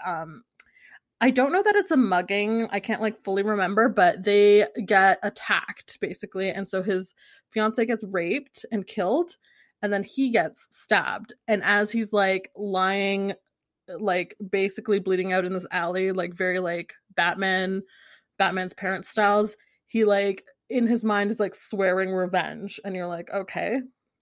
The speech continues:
I don't know what's gonna happen here. You're dying, buddy." Dies. Cut to a year later. <laughs> It's called, I think it's called Devil's Night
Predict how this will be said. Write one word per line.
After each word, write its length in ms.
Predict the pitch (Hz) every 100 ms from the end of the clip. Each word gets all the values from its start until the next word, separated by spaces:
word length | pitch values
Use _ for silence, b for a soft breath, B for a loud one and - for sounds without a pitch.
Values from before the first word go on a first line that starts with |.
| - -
I 80 | 185
don't 140 | 180
know 80 | 196
what's 120 | 190
gonna 140 | - 190
happen 300 | 202 277 233
here. 120 | 190
You're 160 | 196 190
dying, 360 | 180 202 208
buddy." 420 | 175 170 214 262 b b b b b 233
Dies. 640 | 214 180 117 - - - _ _ _ _ _ _ _ _ _ _ -
Cut 400 | - 359 - -
to 520 | - 277 240 247 269 - -
a 80 | 208
year 440 | 190 196 208 208
later. 560 | 202 180 165 151 220 269
<laughs> 60 | B B B B B _ _ _ _
It's 260 | 285 - -
called, 460 | - 294 277 269 262 B B
I 60 | 240
think 120 | 240
it's 100 | 262
called 240 | - 269 - 202
Devil's 460 | 180 202 214 262 262
Night 600 | 285 285 320 285 262